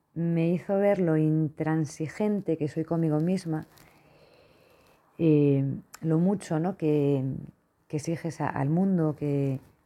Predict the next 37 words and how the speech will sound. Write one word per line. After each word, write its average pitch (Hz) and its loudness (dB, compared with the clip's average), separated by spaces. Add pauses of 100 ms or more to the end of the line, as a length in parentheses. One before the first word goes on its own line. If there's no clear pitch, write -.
que 139 -8
exiges - -8 (880)
a 139 -8
todo 165 2
lo 143 2
que 151 -8
está 139 -10
fuera, 147 -2
¿no? 156 -2
Y 151 0
es 151 -4
como, 147 -2 (840)
como 156 0
que 160 0
te 165 0
das, 180 0 (400)
te 165 -2
vas 180 2
dando 190 2
cuenta 156 0
de, 143 -2 (420)
de 143 -4
esos 147 -4
vacíos 147 0
que 156 -6
tienes 151 -2
y 135 -10
que - -8
intentas 143 -2 (440)
llenar 151 2
a 139 0
través 143 -2
de 151 -4
tus 139 -12
exigencias, 135 -4
¿no? 170 -6
Y, 139 -2